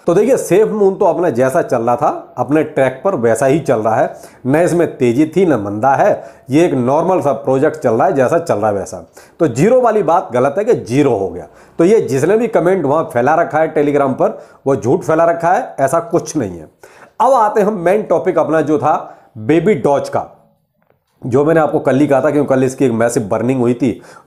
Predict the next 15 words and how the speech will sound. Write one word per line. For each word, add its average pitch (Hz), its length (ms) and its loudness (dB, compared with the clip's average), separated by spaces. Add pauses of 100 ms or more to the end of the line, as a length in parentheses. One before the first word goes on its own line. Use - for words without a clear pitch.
(140)
क्योंकि 117 540 2 (160)
कम्युनिटी 143 360 2
ने 160 100 2
बर्न 165 280 0
किया, 160 240 2
उसके 127 220 -2
बाद 127 180 0
फिर 127 100 0
उसके 131 260 -2
एवज 123 260 2
में 131 240 0 (380)
पाँच 143 300 0
टोकन 131 280 2
जो 120 160 2
है - 380 -2